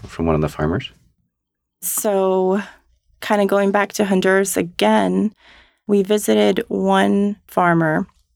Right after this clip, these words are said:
Speaker 2: Well, we visited many, but this particular person stood out to me because, first of all, he was in way better shape than I was hiking up this mountain.
Speaker 1: Okay.
Speaker 2: And <laughs> he, he was at least forty plus years older than me.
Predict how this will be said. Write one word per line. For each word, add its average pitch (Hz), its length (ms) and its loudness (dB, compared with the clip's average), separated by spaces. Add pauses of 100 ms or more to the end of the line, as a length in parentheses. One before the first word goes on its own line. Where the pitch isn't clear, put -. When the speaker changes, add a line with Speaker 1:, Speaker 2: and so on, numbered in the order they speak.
(340)
Speaker 2:
Well, 202 180 0
we 190 120 0
visited 185 380 -2
many, - 280 -4
but - 220 -2
this 185 200 -2
particular 180 440 -2
person 180 380 -4
stood - 180 -4
out - 220 -2
to - 120 -8
me 185 160 0
because, 175 960 -2 (460)
first 220 220 -2
of 175 60 0
all, 170 60 2
he 175 120 -2
was 180 120 0
in 165 100 2
way 156 140 2
better 156 200 -2
shape - 300 -4 (120)
than - 100 -6
I - 100 -4 (160)
was - 240 -6 (360)
hiking - 420 -2
up - 140 -4
this - 180 -4
mountain. - 360 -2
Speaker 1:
Okay. - 120 -8
Speaker 2:
And 214 200 -2
<laughs> - 300 -4
he, 262 160 0 (920)
he 233 200 0
was 220 240 0
at 202 200 0
least 214 560 0
forty 190 480 0
plus 180 340 -2
years - 200 2
older - 240 2
than - 140 -6
me. - 260 -4